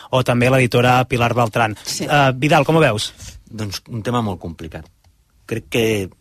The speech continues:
Speaker 3: hi haurà pocs temes que puguin ser tan complicats. I no parlo del de la cancel·lació,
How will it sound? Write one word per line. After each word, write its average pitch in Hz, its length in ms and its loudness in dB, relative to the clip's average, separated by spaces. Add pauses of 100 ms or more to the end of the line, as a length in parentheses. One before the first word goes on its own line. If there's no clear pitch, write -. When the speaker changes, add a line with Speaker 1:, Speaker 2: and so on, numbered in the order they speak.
(100)
Speaker 3:
hi 104 100 -8
haurà 98 240 -4
pocs - 260 -2
temes 127 320 -2
que - 140 -6
puguin 104 300 -4
ser 104 160 -6
tan 98 100 -6
complicats. 90 560 -8
I 107 80 -6
no 104 100 -4
parlo 113 280 -2
del 95 200 -4
de 92 80 -4
la 87 140 -6
cancel·lació, 85 760 -8